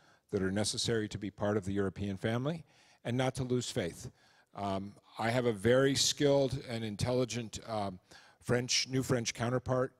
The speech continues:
in Athens. I, I will let him speak for the French government. But speaking for the United States, um, we think it's very important to put this process back on track as quickly as possible,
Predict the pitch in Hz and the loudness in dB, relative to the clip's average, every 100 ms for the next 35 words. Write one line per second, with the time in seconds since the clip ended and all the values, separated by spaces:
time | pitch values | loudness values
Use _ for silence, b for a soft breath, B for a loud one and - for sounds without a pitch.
0 | - 104 98 101 117 160 151 - - 101 | -10 -8 -6 -4 -2 -2 -4 -6 -2 0
1 | 101 104 107 107 104 101 95 120 117 - | 0 -2 0 0 0 0 0 0 -2 -4
2 | 117 - - 101 - 131 - 95 85 80 | -6 -6 -10 -10 -6 -6 -4 -8 -8 -14
3 | - _ b b b - 92 - 120 - | -20 _ b b b -6 -4 0 0 0
4 | 110 110 104 104 104 98 95 - 131 151 | 0 2 4 2 2 0 0 0 2 2
5 | - - - b b b - 107 98 98 | 0 -4 -6 b b b -8 -4 -2 -4
6 | 95 _ _ 101 113 117 104 90 82 107 | -8 _ _ 0 2 0 -2 -4 2 4
7 | 120 123 110 117 113 170 - - 110 113 | 4 2 2 2 2 0 0 0 2 2
8 | - - 107 101 107 95 - - 98 110 | 0 0 -2 0 0 -2 -4 -4 -4 -2
9 | 110 107 - 110 120 104 - 113 - 95 | -2 -4 -2 0 -2 -4 -4 -4 -4 -2
10 | 90 - 113 110 151 160 | -4 -4 -6 -4 -2 -4